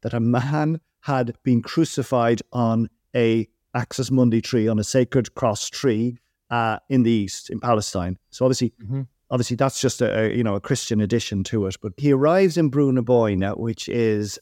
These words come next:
Speaker 1: the, you know, the most spiritual centre of Ireland. And Angus, the great god, is there. And he welcome-, and Angus says, "What are you doing here?" And, uh, all of the community are petrified because this Treolin Treo or Ucker is a giant.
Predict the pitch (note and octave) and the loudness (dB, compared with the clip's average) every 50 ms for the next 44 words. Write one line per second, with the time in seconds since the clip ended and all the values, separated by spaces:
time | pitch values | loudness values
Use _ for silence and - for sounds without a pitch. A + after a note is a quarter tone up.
0 | _ B2+ A#2 A2+ - C3+ C3 C3 C3 C3+ C3+ - - _ B2 C3 B2+ A2+ G#2+ G#2 | _ -12 -10 -2 0 2 2 2 2 2 0 -2 -4 _ 0 0 2 2 2 0
1 | A2 A#2+ A#2+ B2 B2 A#2+ - - - - D#3+ D#3 D3+ C#3 - - C3 A#2 - - | 2 2 4 4 4 2 0 -4 0 2 4 6 6 4 2 2 0 0 0 0
2 | C3 A#2 G#2+ G#2 - A2+ G#2 G#2+ - - A2+ A2 G2+ A2 G2+ G2 G2 G2+ G2+ G2 | 0 0 0 -2 -2 -2 -2 -2 -2 -2 -2 -2 0 0 0 2 0 0 -2 -2
3 | G2+ G#2 A2+ G#2+ - - _ _ _ _ - A#2+ - - D3 D3+ D#3 D#3 D#3 C3 | -4 -4 -6 -8 -10 -14 _ _ _ _ -4 -4 -2 0 2 4 4 4 4 2
4 | B2+ - - - - B2 A#2 A2 - A#2+ A2 G#2 G2+ G2 G2+ F#2+ - G#2 G2+ F#2 | 0 -2 -4 -2 0 0 0 2 2 2 2 2 2 -2 -4 -6 -6 -6 -4 -4
5 | F#2 F#2+ - _ _ _ _ _ - A#2+ A#2+ A#2 A2+ A2+ G#2 - - A2+ - - | -6 -6 -10 _ _ _ _ _ -4 -2 0 0 0 0 -2 -4 -6 -8 -4 -2
6 | A#2+ B2 C3 C#3+ C#3+ C3 - - C3 A#2+ A2+ - - _ _ - C3+ C3 B2 A#2+ | 0 2 4 4 2 2 0 0 0 0 0 -2 -8 _ _ -2 0 2 2 4
7 | A2+ A#2 G#2+ G2+ F#2 G2 F2 - - _ _ _ _ _ _ _ _ _ _ - | 4 2 2 2 0 -6 -10 -12 -14 _ _ _ _ _ _ _ _ _ _ -4
8 | A#2+ A#2+ A2+ A2 G#2+ G#2 G#2 G#2 G2 A2 A2 G#2+ G#2 G#2 G2+ - _ _ _ _ | -2 -2 0 0 2 2 2 2 2 0 0 -2 -2 -4 -6 -10 _ _ _ _
9 | - D3+ D#3 E3 F3+ F3 E3 - - - D#3 D#3 D3 C#3+ B2+ G#2+ A2+ A2 G2+ - | 0 4 6 8 8 6 4 2 -2 -2 2 4 4 4 4 2 0 -2 -2 -4
10 | - - D#3 - - A#2+ - - F2+ F#2 E2+ - A2 - C3 A#2 - D#3 D3+ - | -4 -4 -2 -2 -4 -6 -8 -8 -8 -8 -8 -8 -4 -4 -4 0 0 -2 -2 -2
11 | - - - E3 E3 D#3+ D#3 C#3+ C3+ B2 - C#3 B2+ A#2+ A2+ - - A#2+ A#2+ A2+ | -6 -4 0 2 4 4 4 4 2 2 2 2 2 2 2 0 2 0 0 0
12 | - - B2+ A#2+ - A#2+ A2 G#2 - A#2 A2 G2+ - B2 A2+ G#2+ F#2+ D#2 - - | 0 -2 -6 -4 -2 -2 -2 -2 -2 -4 -2 0 0 0 0 0 -2 -4 -8 -12
13 | - - | -16 -20